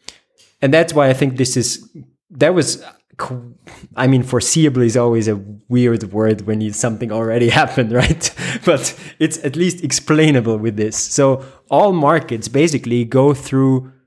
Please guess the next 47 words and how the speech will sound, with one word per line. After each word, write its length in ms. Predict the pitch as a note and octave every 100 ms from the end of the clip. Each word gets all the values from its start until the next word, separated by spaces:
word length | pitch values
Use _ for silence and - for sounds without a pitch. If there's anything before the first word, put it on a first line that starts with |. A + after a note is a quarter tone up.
| _ _
a 180 | A#2+ A#2
maturity 920 | A#2 A#2 A2+ A#2 - D#3 C3 C3 A#2
stages, 600 | G2+ - B2+ A#2+ - -
right? 220 | G2+ B2+ B2+
There 160 | A2+ A#2+
is 240 | A#2 - _
introduction, 800 | A#2 A#2 A2 E3 - E3 E3 - _ _ -
there 140 | G#2
is 100 | G2
growth, 560 | B2+ C3 D3 - - -
there 140 | A#2
is 120 | G#2+
maturity 640 | A2+ A2 - C#3+ D3 - A#2+
and 120 | G#2+
saturation, 720 | G#2+ G2+ G#2+ B2+ - C3 B2+ _
and 140 | A#2+ A2+
then 380 | A#2 A2+ - -
in 120 | A#2
the 100 | A2+
end 140 | G#2+
there 100 | G#2
is 80 | G2
decline. 480 | - - G2+ F#2 G2+ _ _ _
And 120 | - B2+
that's 240 | E3 E3+ C#3+ -
what 160 | C3 B2
happens 280 | B2+ B2
for 220 | - G#2+ -
every 360 | C#3+ D3 D3 C#3+
single 440 | C3 C3+ B2+ A#2+
market. 420 | G#2+ G#2 G2+ F#2+
No 160 | G#2+ C#3+
market 340 | C#3+ C3+ C3
lives 280 | A2+ A#2+ A#2+
forever. 440 | - G#2 A2 G2 G2+
If 180 | G2+
you 100 | A#2
just 280 | G#2+ B2 -
look 220 | A#2+ C3
at 180 | B2+ -
companies 460 | - C3 B2+ C3 A#2+
in 80 | A#2+
the 60 |
Fortune 340 | - B2 - A#2
five 240 | A#2 A2
hundred 320 | A#2 A#2+ A#2+
list, 260 | C#3 D#3+